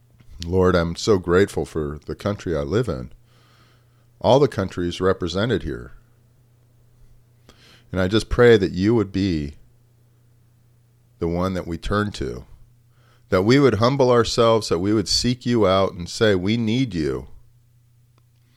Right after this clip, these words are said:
and that you would move in a mighty way amongst our land, amongst our leaders. I pray, Father, for you to, you to bless them and to guide them.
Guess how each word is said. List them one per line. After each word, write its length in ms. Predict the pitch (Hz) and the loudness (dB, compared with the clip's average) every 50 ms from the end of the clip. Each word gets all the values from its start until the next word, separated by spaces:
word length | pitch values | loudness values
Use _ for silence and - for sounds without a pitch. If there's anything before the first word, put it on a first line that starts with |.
| - - _ _ _ _ _ - | -20 -20 _ _ _ _ _ -6
and 120 | 95 90 92 | -4 -2 -2
that 80 | 85 | 0
you 140 | 95 104 123 | 2 4 4
would 120 | 120 101 | 4 4
move 380 | 95 90 92 101 117 117 98 87 | 2 2 2 4 4 4 2 0
in 80 | 87 82 | -2 -4
a 40 | |
mighty 300 | 82 85 85 92 98 98 | -4 -4 -2 -2 -2 -2
way 220 | 95 92 92 90 85 | 0 0 0 0 0
amongst 340 | 78 76 80 85 85 - - | -2 -4 -8 -8 -8 -8 -6
our 140 | 80 78 | -6 -6
land, 420 | 73 69 69 76 76 71 71 - - | -6 -8 -8 -10 -10 -10 -12 -12 -14
amongst 400 | 73 71 85 92 101 - - 139 | -10 -6 -6 -6 -6 -4 -4 -2
our 120 | 127 107 | -2 0
leaders. 600 | 85 80 87 92 98 92 78 67 64 - - - - - _ _ _ _ _ _ _ _ _ _ _ _ _ _ _ _ _ _ _ _ _ _ _ _ _ _ _ _ _ - | -2 -2 -4 -4 -4 -4 -4 -6 -6 -10 -14 -18 -18 -20 _ _ _ _ _ _ _ _ _ _ _ _ _ _ _ _ _ _ _ _ _ _ _ _ _ _ _ _ _ -2
I 80 | 104 | -2
pray, 260 | 98 - - 110 110 104 | 0 2 4 4 4 4
Father, 380 | - - 101 95 95 95 92 | 4 2 0 2 2 0 0
for 460 | - - 98 92 90 90 85 82 - - _ _ _ _ _ _ _ | 0 0 0 0 2 0 0 -2 -6 -10 _ _ _ _ _ _ _
you 240 | - 98 110 117 120 | 0 2 2 2 2
to, 160 | 117 - - - | 0 -4 -8 -6
you 200 | - 98 110 120 | 0 2 2 2
to 120 | 120 120 | 2 2
bless 400 | 98 - 101 104 110 127 - - | 0 2 4 4 6 4 4 0
them 300 | 90 78 76 71 76 85 - - - - - - - - - | -2 -6 -6 -8 -12 -14 -16 -20 -20 -20 -20 -20 -20 -16 -10
and 140 | - 92 85 | -8 -6 -4
to 80 | 87 | -4
guide 380 | 76 - 92 87 98 117 117 95 | -2 0 0 2 2 2 0 0
them. 340 | 85 76 71 69 69 73 | -4 -4 -4 -6 -8 -12